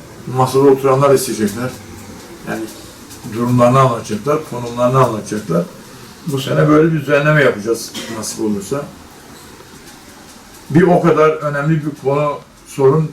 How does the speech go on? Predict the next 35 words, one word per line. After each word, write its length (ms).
Taşeronla 520
ilgili 420
ülkeyi 300
yönetenler 680
işte 320
bundan 320
al-, 240
beş 180
sene 260
evvel 340
altı 280
yüz 140
doksan 280
altı 320
ile 240
ilgili 340
yedi 160
yüz 240
bine 120
yakın 180
arkadaşımız 680
kadroya 380
geçti. 460
İşte 120
seçimden 520
evvel 300
iktidarı, 520
muhalefete 480
herkes 340
söz 280
verdi. 320
Televizyonlar 600
çıktı, 280
dediler 380
ki, 60